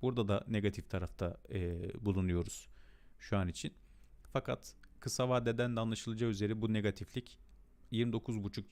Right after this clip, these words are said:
e, alanı çerçevesinde sınırlı kalmış gözüküyor. Düşüşlerin devamlılığı için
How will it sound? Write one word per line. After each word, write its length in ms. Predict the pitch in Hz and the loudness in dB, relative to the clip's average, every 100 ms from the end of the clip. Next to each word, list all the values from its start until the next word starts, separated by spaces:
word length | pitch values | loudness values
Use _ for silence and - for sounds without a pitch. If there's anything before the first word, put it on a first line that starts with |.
| - | -8
e, 360 | 101 92 90 90 90 - - - | -4 -2 -2 -4 -6 -8 -12 -4
alanı 380 | - 110 104 98 - | 0 2 4 0 -2
çerçevesinde 600 | - 113 - 90 - 123 | 0 0 2 -2 -2 -6
sınırlı 400 | - 120 110 104 | -4 -2 -2 -2
kalmış 340 | 101 87 85 | -2 -4 -4
gözüküyor. 480 | - 87 87 - 139 | -4 -4 -4 -4 -2
Düşüşlerin 500 | 131 - - 120 120 | -4 -6 -2 0 2
devamlılığı 400 | 113 113 110 104 | 2 2 2 0
için 260 | 92 - | 0 -4